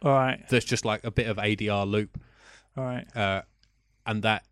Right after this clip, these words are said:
Speaker 2: yeah, I'd completely lost any interest in that movie
Speaker 1: Right.
Speaker 2: at that point. This, I was gonna say, doesn't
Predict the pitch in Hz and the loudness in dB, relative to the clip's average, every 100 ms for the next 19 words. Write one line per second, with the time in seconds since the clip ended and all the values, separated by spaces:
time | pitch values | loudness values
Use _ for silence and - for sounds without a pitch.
0 | _ 120 101 92 - 101 101 - 120 135 | _ -4 -2 -2 -6 -6 -6 -8 0 2
1 | 120 98 95 101 101 - - - 107 101 | 2 0 -2 2 2 0 -12 -6 -4 -4
2 | 98 95 - 98 95 95 101 95 90 95 | -4 -8 -6 -6 -6 -4 -4 -4 -6 -12
3 | 98 139 127 127 101 101 - 104 90 - | -6 -4 -2 -2 -4 -6 -8 -8 -10 -12
4 | _ _ _ _ 113 104 151 147 - - | _ _ _ _ -16 0 0 0 -8 -14
5 | _ _ _ _ _ _ _ _ _ _ | _ _ _ _ _ _ _ _ _ _
6 | 123 123 131 135 160 139 - 123 92 110 | 4 4 4 2 2 0 0 0 2 -2
7 | - _ - 123 120 | -6 _ 4 6 4